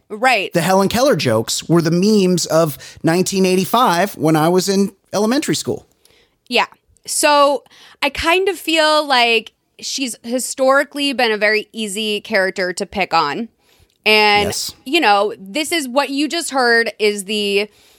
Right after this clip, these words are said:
Speaker 1: you know, younger generation's version of the bad jokes that I can't even think of. I just remember that being, like, a whole genre. Like, talk radio shows,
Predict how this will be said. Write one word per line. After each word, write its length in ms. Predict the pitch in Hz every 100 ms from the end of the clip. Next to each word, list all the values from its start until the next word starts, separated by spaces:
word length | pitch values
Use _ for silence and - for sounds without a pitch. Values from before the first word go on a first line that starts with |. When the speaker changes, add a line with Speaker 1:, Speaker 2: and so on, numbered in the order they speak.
| _ _ _ _
Speaker 1:
you 160 | 233 240
know, 160 | 202
younger 500 | 202 202 302 320 330
generation's 800 | 277 285 277 240 233 240 240 220
version 640 | 208 196 208 196 214 196 190 -
of 320 | 202 190 180
the 80 | 190
bad 640 | 170 - 190 196 196 196 -
jokes 520 | 180 202 185 180 -
that 120 | - 190
I 120 | 220
can't 160 | 262 302
even 220 | 240 196
think 280 | 202 202 240
of. 200 | 233 220
I 80 | 202
just 160 | 202
remember 400 | 208 196 190 190
that 220 | 180 180
being, 260 | 190 185 175
like, 160 | 160 175
a 80 |
whole 460 | 180 185 175 175 - _
genre. 600 | 190 185 180 175 123 80 -
Like, 280 | 240 214 - - _
talk 320 | - 277 262
radio 400 | 240 233 220 214
shows, 380 | 196 220 190 190